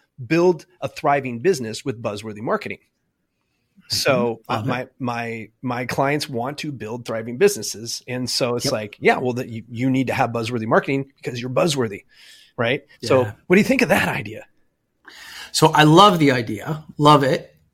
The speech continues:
Speaker 2: I wouldn't put it on their left chest.
Speaker 1: Okay.
Speaker 2: Okay. So that's the traditional place, right? Is that everybody, but what you think of, uh, like, and this is, like, again, this is another trend I'm seeing
Speaker 1: Sure.
Speaker 2: is, is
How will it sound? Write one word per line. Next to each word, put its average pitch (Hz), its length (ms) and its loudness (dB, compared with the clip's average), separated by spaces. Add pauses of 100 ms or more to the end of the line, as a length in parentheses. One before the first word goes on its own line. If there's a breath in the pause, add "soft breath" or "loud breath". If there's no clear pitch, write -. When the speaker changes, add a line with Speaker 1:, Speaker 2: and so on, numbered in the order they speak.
(100)
Speaker 2:
I 143 60 2
wouldn't 202 240 8
put 226 140 8
it 226 60 8
on 208 120 6
their 202 100 4
left 196 220 4
chest. - 440 2 (180)
Speaker 1:
Okay. 151 260 2 (140)
Speaker 2:
Okay. 160 340 6 (300 loud breath)
So - 180 2
that's 170 240 8
the 233 100 4
traditional 190 460 2
place, 156 380 0
right? 151 200 0
Is 143 140 -2
that 143 140 2
everybody, 156 500 2
but 156 180 -2
what 170 160 0
you 190 140 2
think 220 260 0
of, 156 220 0
uh, 151 140 -2
like, 151 200 -4
and 151 160 2
this - 140 0
is, 185 100 2
like, 165 200 0
again, 143 280 0
this 139 140 -6
is 131 100 -6
another 147 300 -2
trend 143 260 -4
I'm 143 100 -2
seeing 180 300 -2
Speaker 1:
Sure. 170 160 4 (300 loud breath)
Speaker 2:
is, 143 260 0 (680)
is 147 420 4